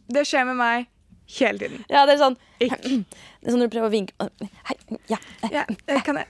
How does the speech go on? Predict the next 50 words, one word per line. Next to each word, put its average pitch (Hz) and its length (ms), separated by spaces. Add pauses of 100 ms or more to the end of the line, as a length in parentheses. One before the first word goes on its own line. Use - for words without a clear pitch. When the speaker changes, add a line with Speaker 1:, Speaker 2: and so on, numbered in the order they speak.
(120)
Speaker 1:
mm. 277 320
Og - 320
det 330 80
verste 339 240
er 294 80
når 277 140
du 285 180
endelig 254 240
ser 226 240
en 247 80
åpning, 240 300
og 247 60
så 254 80
går 240 120
du - 160
inn 254 240
for 254 240
å - 20 (600)
ta 247 160 (160)
den 240 240
åpningen, 233 560
og 262 100
så 254 180
de 240 220
to 240 380
som 247 200
står 233 360
litt - 300
unna 226 260
hverandre, 208 400 (220)
går 233 200
sammen, 233 540
så 254 160
sirkelen 240 500
blir 226 140
tettere, 233 420
så 254 140
man 233 100
må 247 80
liksom, 226 440 (420)
først 262 260
går 220 160
man 233 160
litt 254 160
frem, 277 380 (320)
og 247 80
så 240 160
må 233 100
man 233 140
liksom, 233 320